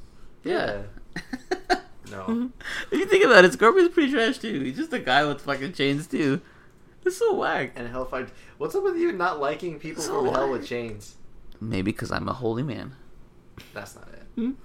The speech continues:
Speaker 1: I'm a son of God. I'm a child of God. That's what it is. <laughs> Not son of God. That's Jesus. Uh, anyway.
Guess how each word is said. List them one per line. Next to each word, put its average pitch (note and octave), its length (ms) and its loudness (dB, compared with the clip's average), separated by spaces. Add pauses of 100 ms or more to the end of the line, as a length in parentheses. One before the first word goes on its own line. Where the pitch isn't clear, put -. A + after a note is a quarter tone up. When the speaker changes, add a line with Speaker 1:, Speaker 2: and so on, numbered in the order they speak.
(400)
Speaker 1:
I'm D3+ 120 0
a - 40 -8
son C3 220 2
of G#2+ 60 -8
God. G2+ 400 -6 (960)
I'm B2+ 100 -4
a B2+ 60 -2
child - 260 0
of G2+ 60 -4
God. G2 140 4
That's A2 120 2
what G2+ 80 -2
it G2 60 -2
is. F3 220 2 (260)
<laughs> - 60 2 (800)
Not - 160 -14
son - 200 -16
of E2+ 80 -16
God. C#2+ 240 -12
That's - 220 -14
Jesus. - 440 -12 (500)
Uh, F#2 240 -4 (120)
anyway. A2 360 -2